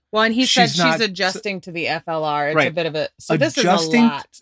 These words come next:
Speaker 2: adjusting to
Speaker 1: Mm-hmm.
Speaker 2: is that me, that is very much like when,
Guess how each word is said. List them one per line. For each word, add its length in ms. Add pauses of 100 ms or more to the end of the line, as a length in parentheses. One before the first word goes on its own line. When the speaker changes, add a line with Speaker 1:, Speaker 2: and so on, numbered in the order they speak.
Speaker 2:
adjusting 760
to 360
Speaker 1:
Mm-hmm. 100
Speaker 2:
is 400
that 240
me, 200
that 240
is 240
very 360
much 320
like 240
when, 280